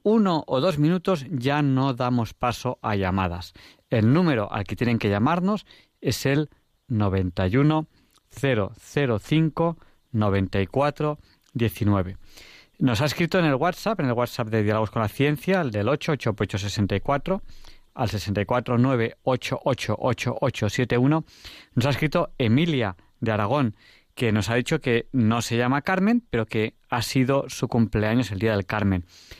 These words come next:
Pues felicidades a todos los que haya sido su cumpleaños ayer, Día del Carmen, o hoy, que ya es viernes, día diecisiete. También nos ha escrito, eh, Arturo de Valencia, Isabel de Madrid,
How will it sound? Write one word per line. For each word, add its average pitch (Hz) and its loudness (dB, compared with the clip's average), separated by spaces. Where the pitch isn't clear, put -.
Pues 110 0
felicidades 113 0
a 110 -4
todos 120 0
los 139 -2
que 104 -2
haya 110 0
sido 131 0
su - -6
cumpleaños 113 0
ayer, 117 -2
Día 104 0
del 98 0
Carmen, 123 0
o 95 0
hoy, 165 0
que 101 -2
ya 98 0
es 92 -4
viernes, 107 0
día 101 2
diecisiete. 101 -6
También 120 2
nos 123 0
ha 123 -4
escrito, 135 -2
eh, 113 0
Arturo 135 0
de 110 0
Valencia, 107 0
Isabel 127 0
de 117 0
Madrid, 113 0